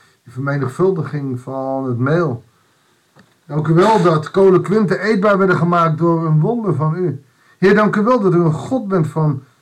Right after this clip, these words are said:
liefde en genade, van, van heel de schepping, omdat u de schepper bent van hemel en aarde. Heer, dank u wel voor wat u doet voor de mens. Wilt u zo ook voor ons zorgen?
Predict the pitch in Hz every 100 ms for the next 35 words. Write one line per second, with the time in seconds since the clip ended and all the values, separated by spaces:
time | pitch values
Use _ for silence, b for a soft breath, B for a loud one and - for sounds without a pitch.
0 | B _ 151 214 170 170 151 151 165 185
1 | 160 123 151 147 127 b b b - -
2 | _ _ _ _ _ _ _ _ _ _
3 | _ - 156 175 202 165 - 226 - 139
4 | 139 139 139 143 123 117 - 202 202 135
5 | 131 139 123 170 156 151 147 135 127 117
6 | 110 104 - _ _ _ _ _ _ _
7 | _ 156 180 175 151 160 151 - 151 143
8 | B B B - 160 156 208 160 196 -
9 | 175 165 156 151 127 - - _ _ -
10 | 160 160 151 - 160 160 151 - 156 160
11 | 151 139 123 117 117